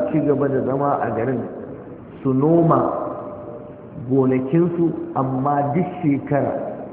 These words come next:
za su bayar da rabin abin da suka noma. Suka ce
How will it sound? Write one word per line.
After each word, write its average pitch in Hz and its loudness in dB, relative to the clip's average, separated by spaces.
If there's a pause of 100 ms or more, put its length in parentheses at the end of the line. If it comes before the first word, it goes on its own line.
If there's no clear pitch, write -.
(420)
za 151 4
su 143 0
bayar 139 2
da 127 4
rabin 139 2
abin 127 0
da 127 0
suka - -2
noma. 110 -2 (1000)
Suka 135 -2
ce 127 -2